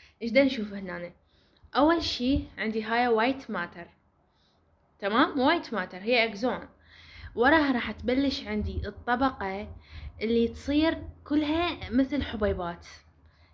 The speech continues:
الجرانيولار لاير. وراها تبلش عندي طبقة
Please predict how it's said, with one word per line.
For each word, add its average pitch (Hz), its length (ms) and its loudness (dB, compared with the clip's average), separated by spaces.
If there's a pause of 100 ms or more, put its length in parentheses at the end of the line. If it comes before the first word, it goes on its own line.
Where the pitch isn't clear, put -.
(120)
الجرانيولار 233 640 6
لاير. 185 380 -4 (520)
وراها 247 380 2
تبلش 220 460 -2
عندي 214 320 -6
طبقة 226 520 -6